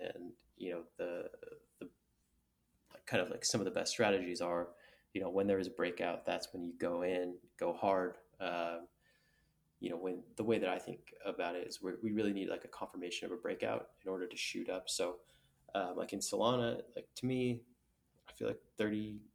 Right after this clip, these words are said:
thirty-eight dollars Solana seems, like, pretty reasonable. Um, I'm contemplating, you know, play of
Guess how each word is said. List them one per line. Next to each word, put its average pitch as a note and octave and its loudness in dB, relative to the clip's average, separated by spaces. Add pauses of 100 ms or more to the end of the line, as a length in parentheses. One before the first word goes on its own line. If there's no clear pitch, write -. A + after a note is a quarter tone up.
(160)
thirty-eight G#2+ 2
dollars F#2 0
Solana - -4
seems, - -2
like, - -8 (600)
pretty G#2+ 2
reasonable. F#2+ -4 (240)
Um, E2+ -2
I'm F#2+ -6
contemplating, F#2 -4 (1400)
you G#2 -2
know, F#2+ 2
play G2 2
of F#2 -4